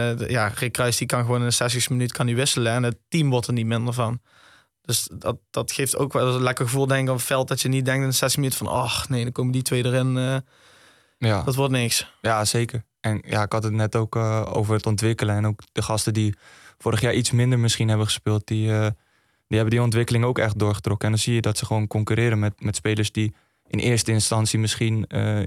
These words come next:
Speaker 2: in de beoogde basiself,
Speaker 1: Ja.
Speaker 2: eh, zouden horen. Ehm,
Speaker 1: En dan doe je op zo'n Kluskes, zo'n Smans.
Speaker 2: Ja, bijvoorbeeld. Ja, die maken nu veel meer minuten dan dat ze vorig jaar hebben
Speaker 1: Ja.
Speaker 2: gedaan. Dus dat, dat is goed. En ze doen het ook heel goed. En dat is alleen maar goed voor het team, dat die, dat die concurrentiestrijd er is.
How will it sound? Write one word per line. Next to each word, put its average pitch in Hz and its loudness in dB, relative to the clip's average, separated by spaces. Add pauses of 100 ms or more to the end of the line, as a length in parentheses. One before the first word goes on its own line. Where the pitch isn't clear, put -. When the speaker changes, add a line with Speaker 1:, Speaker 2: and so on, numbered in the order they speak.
(260)
Speaker 2:
in 104 0
de 101 2
beoogde 107 0
basiself, 110 0
Speaker 1:
Ja. 147 -4
Speaker 2:
eh, 123 -2
zouden 98 0
horen. 104 -2 (560)
Ehm, 104 0 (100)
Speaker 1:
En 131 -6
dan 123 0
doe 135 2
je 127 2
op 127 0
zo'n 123 0
Kluskes, 127 -2
zo'n 120 0
Smans. 123 -2 (180)
Speaker 2:
Ja, 110 0
bijvoorbeeld. 117 2
Ja, 113 2
die 98 2
maken 104 2
nu 101 2
veel 107 0
meer 101 2
minuten 98 0
dan 101 2
dat 98 0
ze - -6
vorig 107 0
jaar 107 0
hebben 113 0
Speaker 1:
Ja. - 0
Speaker 2:
gedaan. 90 -2
Dus - -6 (200)
dat, - -4 (160)
dat - -2
is 110 -2
goed. - -2
En 110 2
ze 104 0
doen 117 2
het 135 2
ook 107 2
heel 101 4
goed. - -4
En 104 -2
dat 101 0
is 107 2
alleen 104 4
maar 101 4
goed 104 -2
voor 101 -2
het 107 -4
team, 117 2
dat 101 0
die, - -4
dat 104 -2
die - -16
concurrentiestrijd 101 0
er 98 2
is. 123 0